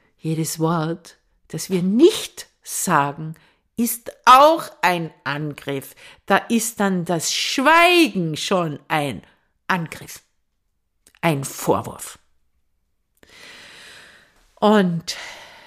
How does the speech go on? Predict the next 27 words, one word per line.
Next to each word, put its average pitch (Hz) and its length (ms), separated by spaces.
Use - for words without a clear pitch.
wenn 226 160
du 233 60
es - 140
schaffst, - 560
diesen 165 600
Wechsel - 440
von 160 180
der - 140
Energie 269 560
zu 359 180
machen, 175 360
und 175 140
das 226 200
ist - 260
das, - 300
was - 180
wir, 202 180
das 254 160
ist 302 180
so 247 120
die 240 180
Hauptaufgabe, 185 1120
was 170 220
wir 170 120
tun 196 220
im 160 100
Beziehungshimmel, 185 800